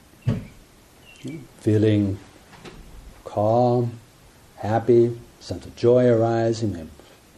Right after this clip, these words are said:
maybe, um, you know, it, it can even be a,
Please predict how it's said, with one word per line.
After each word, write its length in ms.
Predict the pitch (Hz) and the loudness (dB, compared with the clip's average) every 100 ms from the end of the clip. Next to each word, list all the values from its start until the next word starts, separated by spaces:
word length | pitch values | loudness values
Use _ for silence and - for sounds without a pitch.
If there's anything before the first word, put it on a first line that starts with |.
| 87 | -16
maybe, 220 | 78 78 | -12 -12
um, 320 | 78 73 69 71 - - - - _ _ _ _ - _ | -12 -12 -14 -16 -20 -20 -20 -20 _ _ _ _ -20 _
you 80 | - | -6
know, 80 | 101 | -4
it, 140 | 107 - | -4 0
it 140 | 123 | 0
can 160 | 127 123 | 2 2
even 260 | 147 139 | 2 2
be 260 | 120 123 127 | 2 4 4
a, 180 | - | 0